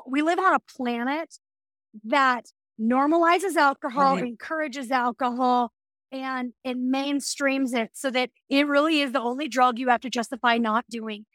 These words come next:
Speaker 1: And not doing it is, you're literally going against the grain. And it's the
Speaker 2: Oh.
Speaker 1: most diffi-, it's the most difficult thing is, is getting through society by basically fucking walking around on your hands.
Speaker 2: Right, yeah.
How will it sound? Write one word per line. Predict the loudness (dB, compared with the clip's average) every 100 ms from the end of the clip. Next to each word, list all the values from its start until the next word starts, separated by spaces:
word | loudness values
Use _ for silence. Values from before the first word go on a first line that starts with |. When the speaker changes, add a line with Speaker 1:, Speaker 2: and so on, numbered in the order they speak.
| -4
Speaker 1:
And | 2
not | 6 6 4
doing | 2 2 4
it | 2 0
is, | 0 0 -2 _
you're | -4 0 0
literally | 0 0 -2
going | -2 -2 -2
against | 0 0 0 -4
the | -10
grain. | -6 -6 -6 -12 -4
And | -2
it's | -2
the | 0
Speaker 2:
Oh. | 2 0 -2 0
Speaker 1:
most | 2 2
diffi-, | -2 -2 -2 _ _ _ _ -4
it's | 4
the |
most | 6 6 4
difficult | -2 -2 0 -2 -2 -4
thing | -2 -2 -8 _ _ _ _ _ _ _ _ _ _ _ 0
is, | 2 2 -2 0
is | 0 -2
getting | -4 0 2 0
through | -4 -4 -2 0 0 -2 -8 _ _ -20
society | -6 -6 -4 -2 2 2 0 -4 -8 -4
by | 0 0 0 -8 -16 _ _ _
basically | -2 -2 -4 -8 -4
fucking | -2 -2 -4
walking | -4 -6 -6 -4
around | -2 -2 -4
on | -8
your | -12
hands. | -10 -6 -6 -8 -12 _ -4
Speaker 2:
Right, | 0 2 0 -2 -6
yeah. | -8 -6 -6 -6